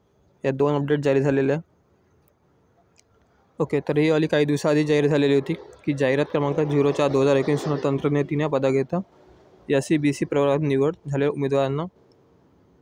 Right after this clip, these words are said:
ईडब्ल्यूएस प्रवर्गात निवडसाठी विकल्प, विकल्प देण्याबाबत. ठीक आहे, तर हे, याच्यानंतर आता त्यांनी पुन्हा एक नवीन update जारी केलेली की महानिर्मिती जाहिरात क्रमांक झिरो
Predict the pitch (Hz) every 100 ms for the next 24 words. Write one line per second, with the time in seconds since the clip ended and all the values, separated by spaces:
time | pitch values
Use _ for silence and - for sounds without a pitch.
0 | _ _ _ _ 147 156 147 139 143 151
1 | - 143 139 139 147 139 143 139 160 139
2 | 127 - - 139 135 135 156 131 131 135
3 | - _ _ 165 175 175 _ _ _ _
4 | 139 147 156 160 143 160 151 160 156 160
5 | 156 - 151 151 156 147 147 147 147 143
6 | 139 139 139 139 143 185 - - - -
7 | - 139 135 135 160 156 151 156 143 147
8 | - 151 143 147 139 135